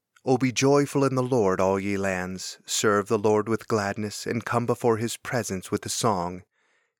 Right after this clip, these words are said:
Be ye sure that the Lord, he is God. It is he that hath made us, and not we ourselves. We are his people and the sheep of his pasture. O go your way into his gates with thanksgiving, and into his courts with praise.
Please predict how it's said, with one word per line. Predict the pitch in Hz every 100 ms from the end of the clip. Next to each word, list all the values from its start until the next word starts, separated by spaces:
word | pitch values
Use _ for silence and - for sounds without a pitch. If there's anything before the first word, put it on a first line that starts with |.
| -
Be | 113 113 117
ye | 113
sure | - 123 110
that | 113 113
the | 113
Lord, | 113 117 117
he | - 113
is | 110 -
God. | 120 95 90 - _ _ _
It | - 117
is | 113
he | - 147
that | 131 92
hath | 95 92
made | 101 95 92
us, | 95 -
and | 107 107
not | 104 110 113
we | 120 113
ourselves. | 107 - 123 92 87 - - - _ _ _ -
We | 110 98
are |
his | 101 117 -
people | - 113 110 110
and | 110 110
the |
sheep | - 104 92
of | 92
his | 104 -
pasture. | - 107 98 - 87 90 _ _ _ _ _ - -
O | 120
go | 110 127 147
your | 160
way | 127 101 92
into | 98 92 110
his | 104 -
gates | 113 110 -
with | 110
thanksgiving, | - 107 107 - 117 107 120 120
and | - 113
into | 107 120
his | 117 110
courts | - 123 107 -
with | 113 -
praise. | - 117 90 87 -